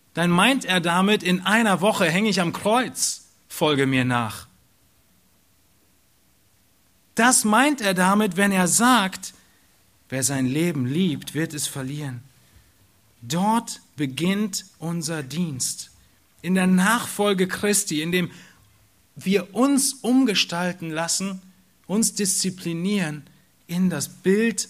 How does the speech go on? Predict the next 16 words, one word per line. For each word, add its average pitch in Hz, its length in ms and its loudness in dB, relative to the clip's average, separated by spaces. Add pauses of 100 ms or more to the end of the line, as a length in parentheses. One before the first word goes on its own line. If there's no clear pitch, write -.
(160)
Christi, - 540 -6 (560)
der 160 140 -2
Gemeinde 185 600 0
dienen. 170 680 0 (2500)
Und 127 100 -8
wenn 156 160 -2
dein 160 260 0
Dienst 190 460 0
nicht - 340 -4 (360)
aus 190 280 -2
der 170 160 -2
Gemeinde 147 800 -6
für - 320 -4
die 185 180 -2
Gemeinde 139 720 -4 (640)
ist - 460 -8